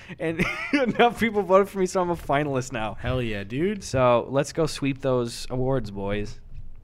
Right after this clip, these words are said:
Speaker 2: Let's. What do you, what are you gonna do for a speech,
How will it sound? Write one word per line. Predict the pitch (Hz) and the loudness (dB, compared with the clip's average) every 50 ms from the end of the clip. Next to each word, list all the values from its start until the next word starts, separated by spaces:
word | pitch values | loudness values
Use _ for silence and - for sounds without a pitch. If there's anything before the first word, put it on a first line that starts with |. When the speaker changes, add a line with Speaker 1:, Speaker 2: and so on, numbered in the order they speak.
| - - - | -14 -8 -6
Speaker 2:
Let's. | 131 135 - - - - - | -6 -6 -6 -8 -10 -12 -12
What | - 123 120 131 | -10 -4 -2 -2
do | 135 143 | 0 0
you, | 147 - - - - - | -2 -2 -6 -12 -14 -6
what | 110 110 113 113 | -2 2 2 4
are | |
you | 120 120 | 6 6
gonna | 120 120 | 6 6
do | 120 | 4
for | 113 117 113 101 | 4 4 2 2
a | 92 | 2
speech, | - - - 120 110 - - - - - | 0 -2 -2 -2 -2 -2 -4 -10 -12 -14